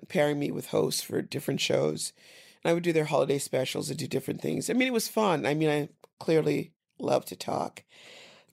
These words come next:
That was easy. But this is one of the things with this industry I find that, um, and with, I think, the Food Network, they wanna kinda pigeonhole you into doing a cuisine that they feel you're supposed to be doing.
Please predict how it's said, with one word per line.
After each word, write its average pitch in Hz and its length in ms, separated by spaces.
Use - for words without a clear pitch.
That 180 340
was 160 200
easy. - 640
But 214 140
this 320 180
is 339 140
one 285 160
of 240 80
the 226 80
things 202 320
with 170 100
this 170 200
industry 170 500
I 160 80
find 170 440
that, 160 180
um, 160 420
and 185 180
with, 175 340
I 180 40
think, 170 180
the 165 60
Food 196 220
Network, 165 380
they 185 140
wanna 196 280
kinda 185 260
pigeonhole 165 640
you 160 360
into 185 220
doing 165 640
a 190 160
cuisine 185 420
that 151 140
they 151 120
feel 147 300
you're 147 400
supposed 165 460
to 190 60
be 160 100
doing. 170 480